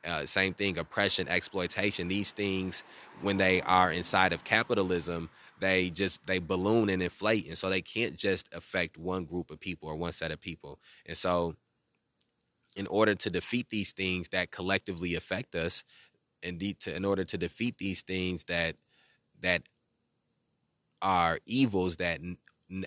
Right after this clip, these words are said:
naturally have intersectionality within them, you know, the capitalism and racism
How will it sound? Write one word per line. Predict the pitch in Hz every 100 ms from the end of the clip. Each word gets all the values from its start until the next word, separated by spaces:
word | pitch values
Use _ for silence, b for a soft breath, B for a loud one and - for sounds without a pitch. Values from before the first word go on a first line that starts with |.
| -
naturally | 98 107 123 - 107 104
have | 90 107 120 117 95 87 - _ _ _ -
intersectionality | 107 95 - 101 - 95 98 95 92 92
within | 85 92 104 131
them, | 98 78 80
you |
know, | 95 85
the | 85 90 92 87 82 - b b
capitalism | - 110 113 104 98 101 92 95
and | 90 85
racism | 104 107 101 87 92 90